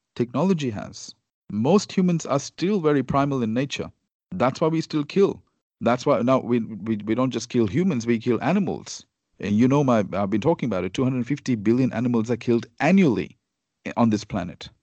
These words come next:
You know, some environmentalists are, envi-, environmentalists are now saying that we're thirty-one years away from a human extinction event. Because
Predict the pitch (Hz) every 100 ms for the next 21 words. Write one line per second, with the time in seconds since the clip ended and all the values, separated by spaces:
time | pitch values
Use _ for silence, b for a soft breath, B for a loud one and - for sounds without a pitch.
0 | _ _ _ - 113 123 127 B B -
1 | 160 147 127 156 147 139 123 127 120 120
2 | 117 120 139 - 117 117 147 143 - 120
3 | - 113 120 123 - 180 127 110 113 -
4 | 151 165 - 165 151 147 123 135 127 120
5 | 117 110 120 117 113 107 - - 101 -
6 | 160 165 - 113 - 143 - 131 107 143
7 | - - _ _ _ 113 127 135 127